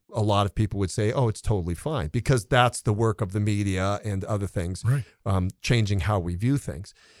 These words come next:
Speaker 1: And then at the bottom of that triangle is the church. Church is usually one of the last because it's full of tradition. It has rules and regulations. And so,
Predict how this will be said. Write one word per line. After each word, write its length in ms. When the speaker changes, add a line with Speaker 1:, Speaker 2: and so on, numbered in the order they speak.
Speaker 1:
And 100
then 140
at 120
the 140
bottom 560
of 420
that 300
triangle 640
is 200
the 100
church. 440
Church 320
is 240
usually 440
one 240
of 100
the 120
last 600
because 380
it's 160
full 200
of 120
tradition. 540
It 180
has 320
rules 400
and 100
regulations. 800
And 100
so, 300